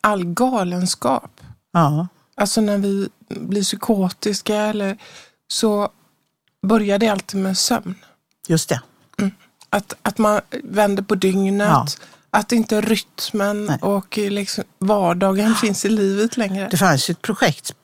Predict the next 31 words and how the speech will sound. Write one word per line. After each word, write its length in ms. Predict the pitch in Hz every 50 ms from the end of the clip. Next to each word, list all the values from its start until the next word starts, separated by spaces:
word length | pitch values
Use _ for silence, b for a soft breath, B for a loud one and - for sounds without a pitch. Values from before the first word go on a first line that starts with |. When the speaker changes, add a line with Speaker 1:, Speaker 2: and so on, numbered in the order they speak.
| _ _ _ - 170 165 151
Speaker 2:
på, 360 | - 175 160 156 151 151 147 151
i 420 | 156 127 160 165 160 160 156 165 165
Göteborg, 460 | 156 143 - 165 160 165 143 135 139
om 80 | 151
det 80 | 151 143
var 100 | 143 135
kopplat 300 | - - - - 143 139
till 120 | - 151
Lillhagen 560 | 160 165 165 156 143 143 143 135 131 139 135 143
eller 200 | 139 143 147 151
vet 200 | 143 127 - 160
jag 80 | 156
inte, 140 | 156 - 127
men 160 | 143 151 143
som 180 | - - 160 156
lades 240 | 147 139 147 - -
ner 180 | 147 143 135 123
tyvärr, 240 | - 175 160 139
som 120 | 143 - 165
heter 140 | 151 - 135
Fallskärmsprojektet, 1080 | - - 202 214 190 151 - - 131 117 - - - 127 - 147 131 - - 240 226
kommer 160 | - 277 262
jag 40 | 180
att 60 | 147
tänka 240 | - 165 160 - 110
på 100 | - 143
nu, 220 | 139 147 - 170 190 B B B B B B B B
där 80 | - 160
man 140 | 160 151 160
jobbade 280 | 175 165 156 127 123
med 120 | 147 143